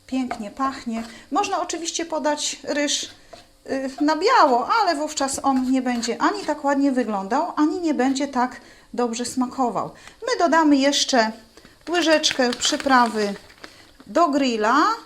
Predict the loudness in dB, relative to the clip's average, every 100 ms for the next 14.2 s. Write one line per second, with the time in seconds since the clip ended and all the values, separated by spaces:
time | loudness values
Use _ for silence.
0 | -16 _ _ _ _ -8 -4 -2 0 2
1 | 0 0 -4 -4 -6 -6 -8 -4 0 0
2 | 0 0 -2 -2 -2 -6 -8 -16 _ _
3 | -2 -2 0 -2 -2 -2 -4 -6 -4 -6
4 | -8 -18 -20 -20 -4 0 0 -2 -6 -8
5 | -10 -14 -16 -6 -2 -2 -2 -4 -4 -6
6 | -10 -16 -20 _ -20 -8 -4 -2 -4 -6
7 | -4 -6 -8 -12 -20 _ _ -12 -10 -10
8 | -4 2 2 2 -2 -8 -20 _ -16 -6
9 | -2 0 0 0 2 2 4 0 -2 -8
10 | -14 -6 -2 0 0 2 0 0 -2 0
11 | 0 0 -2 -2 -2 -4 -6 -4 -4 -2
12 | -4 -6 -14 -20 _ -2 -2 -4 -6 -4
13 | -6 -4 0 2 2 0 -2 -2 -4 -6
14 | -8 -10